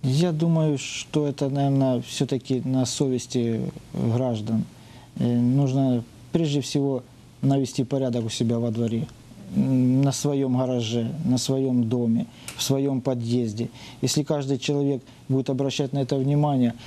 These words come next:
независимо, есть ли у него дети маленькие, э, либо он уже, как бы, жизнь сложилась. И просто это, ну, ответственность каждого гражданина,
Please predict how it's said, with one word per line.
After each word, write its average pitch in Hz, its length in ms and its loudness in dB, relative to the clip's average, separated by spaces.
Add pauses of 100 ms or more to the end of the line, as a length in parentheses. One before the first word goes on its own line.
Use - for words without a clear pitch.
(140)
независимо, 151 640 2
есть 143 260 0
ли 135 60 2
у 131 80 2
него 127 220 2
дети 123 340 0
маленькие, 120 600 2 (460)
э, 135 40 0 (240)
либо 120 500 0 (800)
он 127 200 4
уже, 120 260 0
как 117 180 -4
бы, 117 320 0 (200)
жизнь 123 260 0
сложилась. 123 680 -2 (540)
И 120 500 0 (1500)
просто 156 760 0 (200)
это, 156 400 0
ну, 160 280 2
ответственность 165 640 0
каждого 151 360 0
гражданина, 131 640 2